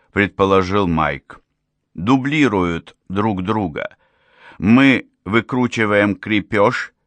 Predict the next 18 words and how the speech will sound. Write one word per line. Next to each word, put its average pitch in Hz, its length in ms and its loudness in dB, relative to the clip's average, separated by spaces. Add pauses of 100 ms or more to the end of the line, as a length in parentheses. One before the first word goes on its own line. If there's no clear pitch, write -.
(300)
из 113 220 -4
каждой 120 600 -2
версии 92 920 0
двери". 87 680 -6 (1120)
Над 104 220 2
ними 147 400 2
загремел 101 760 0
голос 98 680 -2
Артура. 71 680 -2 (1040)
"То 98 280 4
есть 101 560 0
разобрать 98 880 2
их 92 260 -4
нельзя?" 90 800 0 (1160)
"Возможно, 117 800 2
не 139 180 2
таким 117 460 -2
способом", 80 800 -6